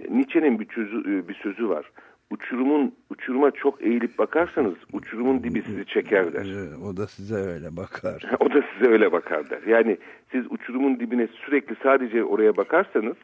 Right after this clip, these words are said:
Speaker 1: başka bir şey görmezseniz, ondan sonra uçurumun dibinden görmeye başlarsınız şeyi. Ve d-, başka bir şey göremezsiniz.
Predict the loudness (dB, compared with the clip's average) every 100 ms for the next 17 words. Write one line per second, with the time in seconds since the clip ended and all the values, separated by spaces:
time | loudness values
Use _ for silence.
0 | _ -4 -2 -4 -6 -4 -2 2 2 2
1 | -2 -6 -10 -10 _ _ -20 _ -2 4
2 | 4 4 2 2 -2 -4 -2 -2 -6 -2
3 | 2 4 4 6 2 2 -2 -4 -6 -8
4 | -8 -10 -18 -18 _ -20 -20 -16 -14 -14
5 | -6 -4 -2 -6 -4 -4 0 -2 -2 -8
6 | -16